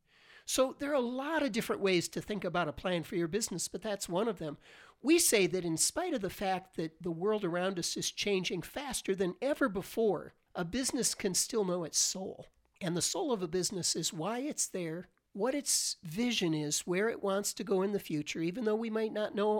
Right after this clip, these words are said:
all of how we're going to get there. Where do we, w-, in other words, what ought a business become? And then what are the values that are going to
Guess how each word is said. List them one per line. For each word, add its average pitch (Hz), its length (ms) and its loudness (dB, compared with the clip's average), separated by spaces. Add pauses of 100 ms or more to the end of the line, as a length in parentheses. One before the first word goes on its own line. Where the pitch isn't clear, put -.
all 190 260 0
of 180 100 -4
how 226 180 -2
we're 196 180 0
going 180 320 -4
to 160 80 -4
get 220 340 -6
there. 156 340 -6 (520)
Where 202 280 -2
do 240 100 -6
we, 220 120 -8
w-, 403 260 -10
in 277 120 -6
other 320 140 -2
words, 196 240 0
what 240 340 -2
ought 226 280 -4
a 196 80 -4
business 190 520 -4
become? 165 760 -10 (260)
And 220 140 -2
then 220 180 4
what 240 160 2
are 262 60 2
the 190 120 0
values 185 840 -2
that 165 100 -4
are 151 100 -4
going 160 360 -2
to - 280 -6